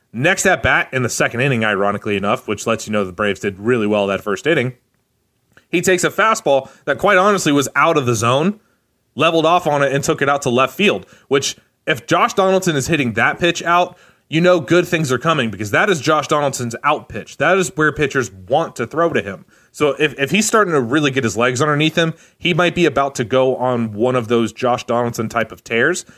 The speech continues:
And that's a great news for the Braves if they can keep everything else working,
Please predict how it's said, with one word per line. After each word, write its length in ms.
And 100
that's 140
a 40
great 320
news 360
for 180
the 80
Braves 380
if 240
they 160
can 180
keep 280
everything 420
else 220
working, 400